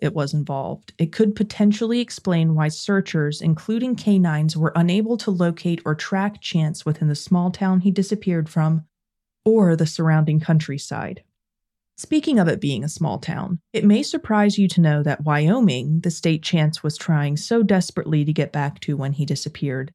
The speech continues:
is seventh in the entire nation when it comes to states with the most missing people. You know, it's surprising that Wyoming is number seven out of fifty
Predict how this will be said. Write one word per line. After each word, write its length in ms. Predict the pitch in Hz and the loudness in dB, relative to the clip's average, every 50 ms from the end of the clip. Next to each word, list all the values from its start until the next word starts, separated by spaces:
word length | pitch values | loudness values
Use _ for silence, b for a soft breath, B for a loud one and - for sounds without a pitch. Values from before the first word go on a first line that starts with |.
| _ _ _ _ _ _ _ _ _ _ - 190 | _ _ _ _ _ _ _ _ _ _ 0 2
is 200 | 175 160 156 - | 2 2 2 -2
seventh 560 | - - 214 208 214 240 254 247 - - - | -2 0 2 2 2 2 -2 -4 -6 -4 0
in 120 | - 175 165 | 4 4 6
the 140 | 165 160 | 6 6
entire 440 | 156 151 160 - 170 170 170 180 185 | 4 2 2 0 0 0 2 4 4
nation 560 | 185 165 165 170 175 170 - - 160 143 139 143 | 4 4 4 4 4 2 2 0 -4 -4 -4 -2
when 120 | 147 147 | -2 -4
it 80 | 147 - | -4 -4
comes 320 | - - 156 160 165 - | -2 0 2 2 2 2
to 100 | - 190 | 0 -2
states 460 | - - - 165 147 143 - - - | -2 0 0 0 0 0 -2 -6 -6
with 160 | - 151 156 - | -6 -4 -2 0
the 60 | 156 | 0
most 500 | 151 143 143 139 139 139 - - - - | 0 2 0 -2 -4 -6 -8 -10 -10 -8
missing 440 | 131 123 151 - - 120 - 139 156 | -8 -8 -8 -8 -8 -10 -8 -10 -10
people. 540 | - - - 135 - - _ _ - - _ _ _ _ _ _ _ _ _ _ - | -12 -10 -10 -10 -10 -12 _ _ -20 -20 _ _ _ _ _ _ _ _ _ _ 2
You 80 | 202 202 | 4 4
know, 140 | 196 185 - | 4 4 2
it's 160 | - 214 208 - | 2 0 0 -2
surprising 720 | - - - 214 220 - 240 254 302 311 247 - 175 175 | -2 0 0 0 2 2 2 2 2 2 2 2 2 4
that 160 | 165 156 - 170 | 2 2 2 2
Wyoming 500 | 175 175 180 196 240 247 220 196 170 160 | 2 2 4 4 2 2 4 4 4 4
is 140 | 156 156 | 4 4
number 260 | 175 185 196 185 - 156 | 4 4 4 4 4 2
seven 380 | - - 202 208 208 208 180 | 0 0 0 2 4 4 4
out 120 | 170 160 156 | 4 2 2
of 80 | 151 | 0
fifty 540 | - - 220 208 208 - 202 175 170 160 | 0 2 2 2 2 2 2 2 2 0